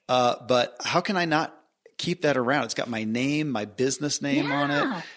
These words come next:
Speaker 1: And so,
Speaker 2: That is
Speaker 1: uh,
Speaker 2: super cool.
Speaker 1: yeah, so c-, c-, custom drumsticks, but cool bats dot com. I love that, again, where we're not talking, he's not talking about how cool, how great his product is,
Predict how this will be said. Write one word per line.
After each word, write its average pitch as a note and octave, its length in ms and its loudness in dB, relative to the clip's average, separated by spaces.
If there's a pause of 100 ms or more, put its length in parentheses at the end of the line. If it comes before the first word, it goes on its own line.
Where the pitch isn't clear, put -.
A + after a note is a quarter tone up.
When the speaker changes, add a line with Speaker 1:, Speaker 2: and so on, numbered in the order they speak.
(120)
Speaker 1:
And A#2 200 -4
so, B2 260 4
Speaker 2:
That G3+ 200 8
is G#2+ 80 4
Speaker 1:
uh, G#2+ 60 2
Speaker 2:
super F3 340 0
cool. E3 220 2
Speaker 1:
yeah, B2+ 160 8
so C3 260 4 (180)
c-, - 120 -8
c-, C#3+ 320 6
custom D#3 340 8
drumsticks, B2+ 460 2
but - 240 -4
cool D#3+ 320 2
bats A#2 500 2 (280)
dot A#2 180 0
com. B2 180 2
I C3 60 2
love C#3+ 340 6
that, A#2+ 160 4
again, A#2+ 340 4
where A2 120 0
we're G#2 140 0
not B2 340 2
talking, C3+ 320 2
he's A2 160 -4
not C3+ 180 2
talking C3 300 0
about A#2+ 240 2
how F#2+ 80 -8
cool, E3 480 0
how B2+ 140 4
great C3 260 2
his D#3 100 -2
product D3 380 0
is, G#2 200 -4